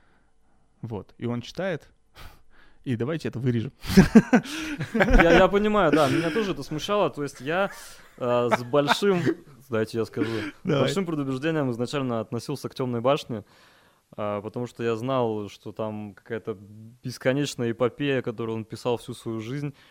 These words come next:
Speaker 2: и никогда бы не дописал там, если бы не один случай в его жизни случился.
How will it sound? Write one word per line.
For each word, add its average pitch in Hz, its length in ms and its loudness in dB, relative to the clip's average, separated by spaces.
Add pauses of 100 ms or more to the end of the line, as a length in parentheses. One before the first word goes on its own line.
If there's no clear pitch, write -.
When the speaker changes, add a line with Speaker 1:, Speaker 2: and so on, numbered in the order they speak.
(160)
Speaker 2:
и 110 60 -14
никогда 117 300 -6
бы 113 120 -8
не 110 100 -8
дописал 120 460 -8
там, 107 180 -10
если 95 220 -14
бы 101 180 -8
не 101 160 -8
один 101 340 -10 (240)
случай 110 400 -12
в 98 60 -10
его 101 180 -6
жизни 98 260 -10
случился. 98 560 -18